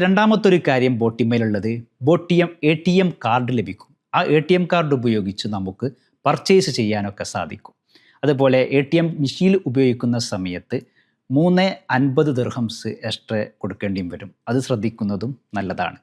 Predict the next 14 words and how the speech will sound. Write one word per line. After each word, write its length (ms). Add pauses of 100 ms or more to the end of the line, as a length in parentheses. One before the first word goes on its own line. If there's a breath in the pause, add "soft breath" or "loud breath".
(680)
അതിൽ 220
മൂന്നാമതായിട്ടൊരു 720
ഹൈലൈറ്റ് 420
എന്ന് 180
പറയുന്നത് 340 (280)
ബോട്ടിയം 480
മുഖേന 240 (280)
ലോൺ 300
കിട്ടും. 240 (920 soft breath)
ലോൺ 260
എന്ന് 140
പറഞ്ഞാൽ 200 (140)
ക്യാഷ് 360
നൗ 120